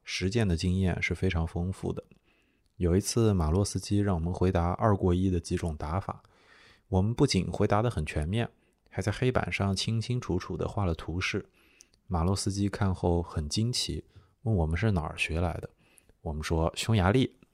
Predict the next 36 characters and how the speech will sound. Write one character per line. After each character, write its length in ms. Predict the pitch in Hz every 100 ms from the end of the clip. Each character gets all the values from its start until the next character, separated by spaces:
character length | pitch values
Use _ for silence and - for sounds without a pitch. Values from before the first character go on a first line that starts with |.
| _ -
他 120 | -
立 160 | 90 92
刻 380 | - 92 85 85
十 200 | - 87
分 200 | 104 98
赏 260 | - 71
识 160 | 71 -
地 100 | 87
说 220 | - 90
很 200 | 87 90
好， 240 | 90 - _ _ _ _ _
而 120 | -
且 100 | 85
还 120 | 80
谦 260 | 82 92 95
虚 160 | -
地 100 | 90
说， 300 | 82 90 87 - _ - - _ -
以 100 | 98
后 160 | 127
讲 180 | 120 -
“二 180 | - 110
过 180 | 104 101
一” 140 | 110
的 100 | 120
时 120 | 104
候， 360 | 92 90 87 85
你 160 | 87 80
可 140 | -
以 60 | 95
当 180 | 98
我 80 | 95
的 80 | 78
老 180 | 92 -
师 220 | - -
了。 180 | 90